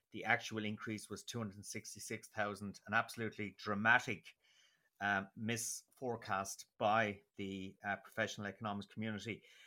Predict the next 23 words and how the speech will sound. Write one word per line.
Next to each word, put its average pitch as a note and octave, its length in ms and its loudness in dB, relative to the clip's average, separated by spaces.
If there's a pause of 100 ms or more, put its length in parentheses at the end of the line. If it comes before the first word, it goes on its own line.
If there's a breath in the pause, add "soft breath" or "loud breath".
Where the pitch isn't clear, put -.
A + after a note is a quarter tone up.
(260 loud breath)
But A2+ 120 4
if A2+ 80 2
you C#3 80 8
look F3 140 8
at D#3 100 2
the D#3+ 80 4
reasoning D3+ 560 2
behind B2 640 0 (340)
that A2+ 200 6 (140)
one A2+ 280 0
million A2 400 0
median G#2 420 -2
forecast, G#2 600 -2 (500 soft breath)
um, G#2+ 360 4 (200)
all C#3+ 240 6
we D3 160 0
can B2+ 220 -2
do B2 320 4
and A#2 100 0
all B2 180 4
economists A#2 520 -2
can A2+ 180 -6
do A2+ 320 0